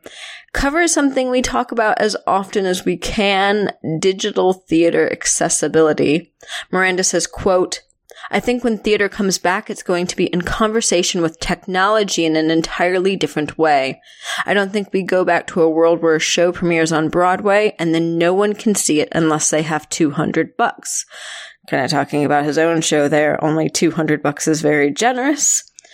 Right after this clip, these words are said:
"I think producers are going to have to start thinking about how they're going to capture their work, because in capturing it, they can actually capture a much larger audience for their live show."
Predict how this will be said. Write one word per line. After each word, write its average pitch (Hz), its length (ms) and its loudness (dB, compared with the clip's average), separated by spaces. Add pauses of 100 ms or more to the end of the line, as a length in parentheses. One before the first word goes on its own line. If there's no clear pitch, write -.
(460)
"I 208 200 0
think 220 240 -2
producers 208 520 2
are 196 80 2
going 190 280 2
to 202 120 -2
have 190 200 0
to 208 120 0
start - 340 0
thinking 226 360 0
about 196 260 0
how 165 300 0
they're 175 140 4
going 165 360 0
to - 120 -4
capture - 580 -2
their 165 180 2
work, 214 360 0
because 175 320 -4
in 170 120 0
capturing 247 580 -2
it, 262 140 0
they 165 120 0
can 160 280 -6
actually 170 440 -2
capture - 580 -4
a 170 160 0
much 180 460 0 (100)
larger 156 600 2
audience 147 560 0
for - 180 -2
their 151 220 2
live 139 360 -2
show." 147 560 0